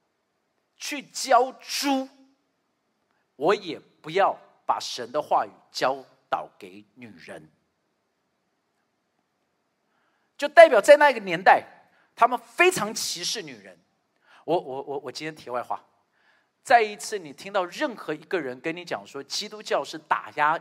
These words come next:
女性的，他们是完全不懂得去解经的。因为基督教是最早期，连耶稣的时代哦，耶稣自己都是一直在恢复女性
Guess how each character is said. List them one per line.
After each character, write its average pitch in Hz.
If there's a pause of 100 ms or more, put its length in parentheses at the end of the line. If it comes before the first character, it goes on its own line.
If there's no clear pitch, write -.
女 120
性 -
的， 104 (240)
他 170
们 180
是 160 (340)
完 165
全 156 (140)
不 -
懂 98
得 104
去 143
解 -
经 101
的。 95 (800)
因 247
为 254
基 220
督 254
教 220
是 190
最 277
早 120
期， - (600)
连 262
耶 339
稣 339
的 311
时 -
代 202
哦， 165 (140)
耶 320
稣 339
自 294
己 - (380)
都 247
是 - (160)
一 294
直 - (720)
在 185 (220)
恢 202
复 175 (100)
女 110
性 -